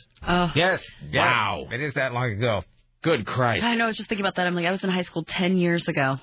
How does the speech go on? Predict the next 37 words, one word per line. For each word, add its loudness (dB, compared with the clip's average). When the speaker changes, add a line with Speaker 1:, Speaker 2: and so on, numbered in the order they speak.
Speaker 3:
Wow, 4
I'm 2
ancient. -4
Speaker 2:
Mm. -2
Speaker 3:
Um, 4
Speaker 1:
Yeah, 0
you're -2
old. -2
Speaker 3:
Thanks. -2
Speaker 2:
I 2
got 0
fired 0
just -2
ten 0
years 0
ago. 0
Speaker 3:
<laughs> -6
Me 6
too, 2
actually. 0
Um, 2
we 6
rule. 2
Speaker 2:
We -6
do. -6
Speaker 3:
Uh, 4
let's -2
see. 2
Uh, 4
so, 0
Sarah, 0
you 0
graduated 2
from 4
high 4
school 2
when? 0